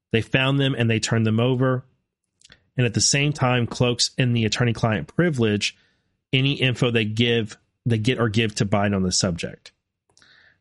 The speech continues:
That would not have been true necessarily if a squad of F B I agents had done the search,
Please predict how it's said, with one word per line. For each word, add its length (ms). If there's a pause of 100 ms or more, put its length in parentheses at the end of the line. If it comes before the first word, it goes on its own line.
That 140
would 120
not 220
have 80
been 140
true 240
necessarily 760
if 140
a 80
squad 320
of 100
F 160
B 140
I 80
agents 320
had 220
done 200
the 80
search, 500